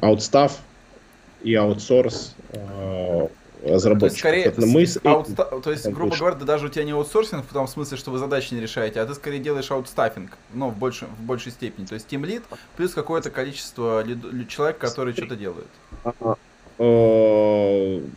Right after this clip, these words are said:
Speaker 1: да, а мы на текущий момент пробуем, как мы дальше пойдем. Пока мы делаем две модели. Сейчас точно мы не определили, какая из этих моделей, э, как бы больше летит. Вот.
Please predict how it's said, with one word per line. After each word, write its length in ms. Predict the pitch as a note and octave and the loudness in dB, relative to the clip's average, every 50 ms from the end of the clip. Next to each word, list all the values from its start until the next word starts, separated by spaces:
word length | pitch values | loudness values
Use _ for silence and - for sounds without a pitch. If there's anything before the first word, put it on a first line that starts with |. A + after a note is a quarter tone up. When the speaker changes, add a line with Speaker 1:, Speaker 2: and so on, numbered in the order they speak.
| - - - - - _ - | -18 -20 -20 -20 -20 _ -18
Speaker 1:
да, 300 | E2+ E2 A#2 A#2+ - - - | -14 -10 -2 0 0 0 2
а 180 | - A#2+ B2 B2 | 2 2 4 4
мы 320 | C3 D3+ F3+ F#3 F#3 F3+ F3+ | 6 6 8 8 8 8 6
на 180 | F3 D#3+ D3 | 4 2 0
текущий 380 | D#3 - E3 - F#3 E3+ - E3+ | -2 -4 -6 -6 -4 -2 0 2
момент 360 | D3+ D#3 D#3+ D#3+ D3+ - - - - _ - | 2 4 4 2 2 0 -6 -16 -12 _ 2
пробуем, 460 | E3+ G3 A3 A3+ F#3 E3+ D3+ A#2 G#2+ | 4 4 6 6 6 6 6 4 2
как 360 | A2+ - D#3 D3+ C#3+ - - | 0 -2 -2 -2 -2 -4 -6
мы 360 | C#3 B2+ B2+ B2+ A2+ F2+ F2+ - - - A2+ A2+ A2+ A2 | -4 -2 0 0 0 -2 -4 -6 -12 -14 -14 -12 -12 -2
дальше 340 | B2 C3+ C3 B2 A#2+ - - - | 2 2 2 2 2 -4 -8 -4
пойдем. 260 | - A#2+ A2 G#2+ F#2+ - | -4 -4 -2 -4 -6 -6
Пока 260 | - A#2+ - F3 F3+ | -8 -6 -4 -2 -2
мы 120 | E3+ C#3+ | 0 0
делаем 420 | B2 C3+ D3 C#3+ C#3 B2+ A2+ G#2+ G#2 | 2 2 4 4 4 4 2 0 -2
две 200 | A2 A#2 B2 A#2+ | -2 -2 0 0
модели. 500 | G#2+ G2 F2+ F2 G2 F2 E2+ C#2 - - - - - | 0 0 -2 -2 -2 -4 -4 -4 -6 -10 -14 -16 -18
Сейчас 360 | - - - C#3+ C#3+ - - - - | -6 -2 0 0 0 -2 -6 -12 -2
точно 340 | - E3 F#3 F#3 - - C3 | 0 0 2 2 -2 -4 -4
мы 120 | B2 C3 C3 | -4 -4 -4
не 140 | B2+ B2+ | -2 -2
определили, 640 | B2+ B2+ B2+ C3+ B2+ B2 C3+ C3 C#3+ D3+ D3 B2+ G#2 | -2 -2 -2 0 0 2 2 2 4 4 4 2 2
какая 420 | - - A2+ - - C3+ B2 A#2+ A#2 | 0 -2 -4 0 2 4 4 4 4
из 100 | A#2 A#2+ | 2 0
этих 220 | A#2 A#2 A2+ - | -2 -4 -6 -8
моделей, 480 | A#2+ A2+ A#2 C3 D#3 D#3+ D#3+ A#2+ - - - - - - - - - - _ | -6 -2 2 2 4 4 4 2 0 -4 -8 -18 -20 -20 -20 -20 -20 -18 _
э, 840 | - G2+ F#2+ G2 F#2+ F#2+ F#2+ F#2+ F#2+ F#2+ F#2 F2+ F2+ F2+ F2+ F2+ F2+ E2+ - - | -6 -4 -2 0 0 0 0 0 0 0 0 0 -2 -2 -2 -4 -4 -4 -4 -2
как 120 | - A2+ G#2+ | -2 -2 0
бы 120 | A2 A2 | 0 -2
больше 420 | G#2 A2 C3 C3 B2+ B2+ - - | 4 6 6 6 6 4 2 0
летит. 340 | A2+ G#2+ G#2 G#2 - F#2 D#2+ - - - - - - - | 0 0 -2 -2 -6 -8 -10 -10 -14 -20 -20 -20 -18 -10
Вот. 240 | - A2 F#2 E2+ D#2+ | -4 -2 -2 -2 -2